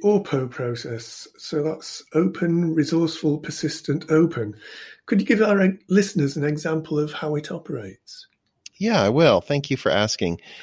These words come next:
Speaker 2: orpo is what we would consider our breakthrough behavioral technology for how we actually practice compassionate accountability in every interaction. It's how we operationalize the call to be, to, to create safety, con-,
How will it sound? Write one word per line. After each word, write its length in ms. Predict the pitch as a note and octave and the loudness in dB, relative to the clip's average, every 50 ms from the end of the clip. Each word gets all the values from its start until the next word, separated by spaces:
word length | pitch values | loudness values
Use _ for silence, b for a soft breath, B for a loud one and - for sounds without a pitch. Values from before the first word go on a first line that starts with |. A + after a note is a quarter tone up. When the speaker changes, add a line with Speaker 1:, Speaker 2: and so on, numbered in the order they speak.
| B B B B B - | B B B B B 2
Speaker 2:
orpo 500 | G#3 C4+ C4 - F#3 D3+ C3+ B2+ B2+ - | 2 2 4 4 4 4 6 4 4 4
is 200 | B2+ C3 A#2+ A#2 | 4 2 2 2
what 180 | B2 B2 A2 B2 | 0 0 0 2
we 100 | C3 C3 | 2 0
would 120 | B2+ A#2+ | 0 0
consider 380 | - A#2 G#2+ - A#2+ A2 A2 E2 | -2 -4 -4 -4 -4 -2 -2 -2
our 120 | G2 G#2+ | -2 -2
breakthrough 460 | G#2 A2 G#2 G2+ - - - G#2+ G2 | -2 -2 -4 -4 -4 -6 -6 -6 -6
behavioral 440 | F#2 G2 F#2 G2+ F#2+ F#2 G2 F#2+ F2 | -6 -6 -8 -6 -8 -6 -8 -8 -10
technology 680 | - G2 F#2 - F2+ F2+ F2+ F#2 F#2 F2+ E2+ F#2 F2+ F2 | -8 -12 -10 -6 -6 -4 -2 -2 -4 -4 -4 -6 -6 -6
for 180 | F2 - - F#2 | -8 -8 -10 -10
how 240 | - - G#2+ G#2+ | -8 -6 -6 -6
we 160 | A2+ B2+ C3 - | -4 -4 -4 -6
actually 360 | D#2+ G2+ G#2 - - - F#2 | -6 -6 -8 -8 -8 -8 -10
practice 560 | - - - G#2 G#2 A2+ - - G2+ F#2 - | -10 -10 -6 -6 -6 -6 -4 -6 -6 -6 -6
compassionate 580 | - - F2 - F2 D#2 - - - F#2 - - | -8 -8 -8 -8 -8 -6 -6 -6 -6 -6 -8 -8
accountability 720 | - - F#2 E2 E2 D#2 D2+ F2+ E2 D#2 D#2 D#2+ E2 - B B B B B | -8 -8 -8 -6 -6 -4 -4 -4 -4 -4 -4 -6 -8 -10 B B B B B
in 160 | - E2+ F2+ - - | -4 -4 -4 -2 0
every 340 | F#2+ A2 A2 A2 G#2+ G#2 | 0 0 0 0 -2 -2
interaction. 720 | G2 F#2 F2+ - G2 D#2+ D2 D#2 F2 - - - - - B B B B B B B B | -2 -4 -4 -4 -6 -4 -4 -4 -6 -8 -10 -10 -12 -16 B B B B B B B B
It's 160 | G2+ G2 - | -4 -4 -2
how 160 | - A#2+ B2+ | 0 0 2
we 120 | C#3 D3 - | 2 2 0
operationalize 1300 | - - G#2 A2+ - - A2 G2+ G2+ G2+ G#2 - - - G2+ F#2 F2+ F2+ F2 F2 F2 F2 F2 F2 - - - b b b b b b b b b _ _ - | 0 -2 -2 -2 -2 -2 -2 0 0 -2 -2 -2 -4 -4 -4 -4 -4 -2 -4 -2 -2 -2 -2 -2 -2 -2 -4 b b b b b b b b b _ _ -20
the 440 | - - - F#2+ - - G2 E2+ | -20 -20 -18 -16 -8 -6 -6 -6
call 440 | - - - - A#2+ A2+ G#2+ G#2 G2+ - | -6 -8 -6 0 2 4 4 4 2 0
to 120 | - G2 | -2 -6
be, 320 | F#2 F#2 E2+ F2 E2 - - | -6 -6 -6 -6 -8 -8 -10
to, 120 | - - - | -10 -10 -8
to 180 | - - G#2+ | -6 -8 -10
create 300 | - - - G#2 F2+ - | -8 -4 -2 -2 -2 -2
safety, 380 | - - G2+ F#2+ - - G2+ G2 | 0 0 -2 -2 -2 -4 -6 -6
con-, 240 | - - F#2 F2+ | -4 -4 -4 -4